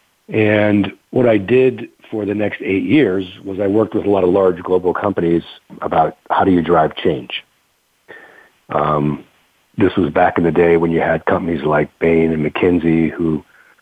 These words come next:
would come in, do a competitive analysis, give you a big binder to the, to the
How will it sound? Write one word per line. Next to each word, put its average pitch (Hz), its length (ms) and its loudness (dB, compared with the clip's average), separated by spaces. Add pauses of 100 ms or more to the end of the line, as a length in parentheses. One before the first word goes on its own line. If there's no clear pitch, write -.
(340)
would 110 160 2
come 120 180 2
in, 120 260 4
do 110 200 4
a 95 40 2
competitive 101 520 0
analysis, 92 640 0 (280)
give 95 160 0
you 95 140 4
a 85 40 4
big 82 300 0
binder 90 600 0 (560)
to 95 60 -2
the, 76 260 -2
to - 120 -6
the 80 140 0